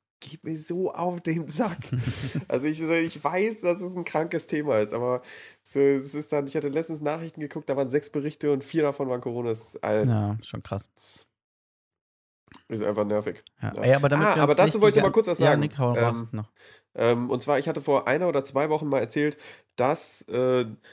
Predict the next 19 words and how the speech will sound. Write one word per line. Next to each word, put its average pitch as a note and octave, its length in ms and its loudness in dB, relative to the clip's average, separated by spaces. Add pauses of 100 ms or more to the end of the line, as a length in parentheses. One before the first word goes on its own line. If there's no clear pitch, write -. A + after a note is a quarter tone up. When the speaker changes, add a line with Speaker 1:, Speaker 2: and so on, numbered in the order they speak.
(120)
Speaker 1:
wegen C#3 200 0
den C3+ 140 2
Mutationen C#3+ 1000 -2 (140)
und B2 280 -2
den A#2+ 160 -2
Spritzen D#3 600 -4
und A#2+ 140 -2
den B2 140 0
Impfungen, A2+ 460 -2
dass G#2+ 200 0
das C3+ 220 -4
eigentlich A#2+ 280 0
auch A#2 80 0
so A#2+ 100 -4
ein A#2 80 -4
bisschen C3+ 200 -6
die A#2 100 -6
Mutations-, C3 1040 -2
ähm, A#2 560 0